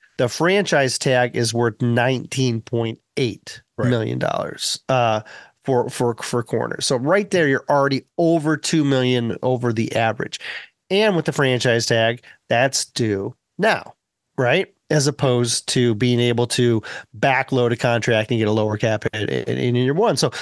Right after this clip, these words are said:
Speaker 1: the franchise tag is purposefully restrictive, right? Um, so once they start talking about adding franchise tags,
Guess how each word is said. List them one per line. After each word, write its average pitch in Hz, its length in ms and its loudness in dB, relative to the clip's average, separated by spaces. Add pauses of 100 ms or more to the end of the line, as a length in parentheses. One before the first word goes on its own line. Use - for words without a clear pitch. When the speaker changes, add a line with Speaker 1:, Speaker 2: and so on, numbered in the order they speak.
(160)
Speaker 1:
the 147 80 -2
franchise 190 880 0
tag 139 400 0
is 127 380 0 (500)
purposefully 131 920 0 (120)
restrictive, - 640 -2 (440)
right? 143 180 0 (800)
Um, 143 480 2 (180)
so - 160 0
once 156 680 0 (1160)
they 151 180 2
start 165 280 0
talking 160 300 2
about 147 180 2
adding 143 260 2
franchise 127 480 0
tags, 113 460 0